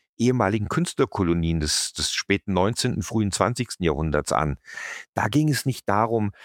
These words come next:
das Besondere, das Erhabene wiederzugeben, sondern die konzentrierten sich viel mehr auf das Alltägliche und vor allen Dingen auch auf das Allgegenwärtige.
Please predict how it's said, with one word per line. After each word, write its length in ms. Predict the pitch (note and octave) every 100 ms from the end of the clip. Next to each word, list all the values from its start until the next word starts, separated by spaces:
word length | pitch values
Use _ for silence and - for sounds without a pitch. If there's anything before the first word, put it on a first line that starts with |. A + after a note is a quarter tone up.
| -
das 180 | - F#2
Besondere, 680 | - G2+ E2+ G2 D3+ D3+ G2+
das 160 | F#2 -
Erhabene 800 | F#2+ G2 - G#2 E3+ D#3+ D#2 -
wiederzugeben, 1000 | G#2 F#2 F#2+ D#2 - D#2+ D2+ D2+ G#2+ F#3+ _ _ _ _
sondern 300 | - F#2 D#2+
die 160 | - F3+
konzentrierten 760 | - B2 - G#2 - G#2+ -
sich 240 | E2+ E2 -
viel 280 | - D#3+
mehr 360 | E3 A#2 A#2 D3 - _ _ -
auf 180 | G2
das 160 | - -
Alltägliche 800 | - F#2+ - A2 A2+ C#3 - D#3+
und 140 | B2
vor 120 | - F#2+
allen 120 | A#2
Dingen 120 | A2+
auch 140 | A#1
auf 160 | A#2 A2 -
das 160 | - -
Allgegenwärtige. 1300 | - G2 G2 A2 G2+ G#2 F2+ G2+ A#2 E2+ C#2+ F#2+